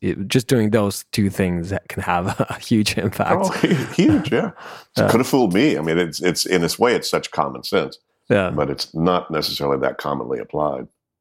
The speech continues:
Speaker 1: Really good. Uh, so let's start closing this discussion. Final question.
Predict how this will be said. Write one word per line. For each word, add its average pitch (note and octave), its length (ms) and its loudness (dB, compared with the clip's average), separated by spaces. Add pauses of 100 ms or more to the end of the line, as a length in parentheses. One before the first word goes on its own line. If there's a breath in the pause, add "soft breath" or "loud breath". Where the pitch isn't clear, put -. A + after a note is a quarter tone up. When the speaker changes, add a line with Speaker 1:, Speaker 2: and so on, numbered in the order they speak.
Speaker 1:
Really F#3 200 6
good. C3 240 0
Uh, D3+ 460 2
so D#3+ 480 2 (180)
let's E3 240 0
start E3+ 280 2
closing C3 320 2
this A2+ 140 -2
discussion. A#2 640 2 (220)
Final F#3+ 300 2
question. G2 500 0